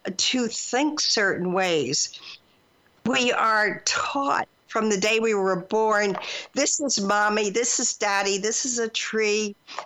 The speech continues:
that's the sky." And maybe we're conditioned to feel that there's something wrong with us. And that's one of the things that words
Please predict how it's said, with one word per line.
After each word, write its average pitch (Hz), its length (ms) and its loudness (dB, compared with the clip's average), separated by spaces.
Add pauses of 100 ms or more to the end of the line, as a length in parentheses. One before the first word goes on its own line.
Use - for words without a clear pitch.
(140)
that's 226 420 0
the 269 100 -4
sky." 202 840 0 (720)
And 226 260 0
maybe 294 340 0
we're 254 220 0
conditioned 220 960 0
to - 140 0
feel 214 520 0
that 196 220 -2
there's 190 300 2
something 196 880 0
wrong 208 500 2
with 208 200 2
us. - 680 -4 (200)
And 214 200 0
that's 254 600 0
one 247 340 0 (120)
of 196 200 0
the 196 160 0
things 190 840 0
that 190 300 0
words 208 640 2